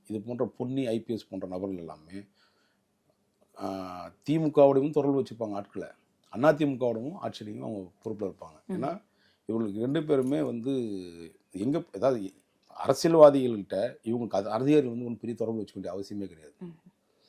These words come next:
Speaker 1: குறிப்பா யோசிச்சு பாருங்க, பல அதிகாரிகள் இருக்காங்க, எந்த ம-, மந்திரியும் பார்க்க மாட்டாங்க, எந்த சி எம் பார்க்க மாட்டாங்க, எதுவும் பண்ண மாட்டாங்க. எங்க போட்டாலும் வே-, வேலை செய்வாங்க. அந்த வேலை அடிப்படையில் கொடுக்குற சம்பளத்தை வச்சு செய்யக்கூடிய அதிகாரிகள் இன்னைக்கு காவல்துறையில இருந்தா இருக்காங்க.
Speaker 2: ம்.
Speaker 1: அதையெல்லாம் தாண்டி பொன்னி ஐ பி எஸ் அவர்கள் செய்யக்கூடிய,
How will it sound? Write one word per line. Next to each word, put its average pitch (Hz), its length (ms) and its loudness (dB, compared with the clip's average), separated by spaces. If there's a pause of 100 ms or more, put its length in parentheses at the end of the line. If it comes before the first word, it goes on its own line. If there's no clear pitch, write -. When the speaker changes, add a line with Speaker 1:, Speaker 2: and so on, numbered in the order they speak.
(380)
Speaker 1:
குறிப்பா 127 300 2
யோசிச்சு 135 300 4
பாருங்க, 98 280 -4
பல 95 160 2
அதிகாரிகள் 131 360 2
இருக்காங்க, 101 420 -6 (100)
எந்த 107 300 -2
ம-, 110 260 -2
மந்திரியும் 110 300 -4
பார்க்க 113 280 -4
மாட்டாங்க, 110 160 -8
எந்த 110 180 -8
சி 120 160 -8
எம் 120 140 -6
பார்க்க 110 220 -4
மாட்டாங்க, 107 120 -8
எதுவும் 107 200 -6
பண்ண 104 240 -8
மாட்டாங்க. 90 180 -10
எங்க 98 240 -6
போட்டாலும் 107 400 -8
வே-, 101 180 -4
வேலை 101 140 -6
செய்வாங்க. 95 500 -12 (320)
அந்த 113 240 0
வேலை 131 200 4
அடிப்படையில் 113 400 -4
கொடுக்குற 120 160 -2
சம்பளத்தை 107 420 -4
வச்சு 98 160 -12
செய்யக்கூடிய 98 360 -8
அதிகாரிகள் 117 580 -6
இன்னைக்கு 107 340 -4
காவல்துறையில 95 460 -6
இருந்தா 95 240 -6
இருக்காங்க. 80 320 -12 (100)
Speaker 2:
ம். 180 60 -16 (300)
Speaker 1:
அதையெல்லாம் 95 460 -6
தாண்டி 110 600 -4 (180)
பொன்னி 123 240 0
ஐ 110 140 0
பி 107 100 -10
எஸ் 98 140 -6
அவர்கள் 92 320 -10
செய்யக்கூடிய, 101 720 -6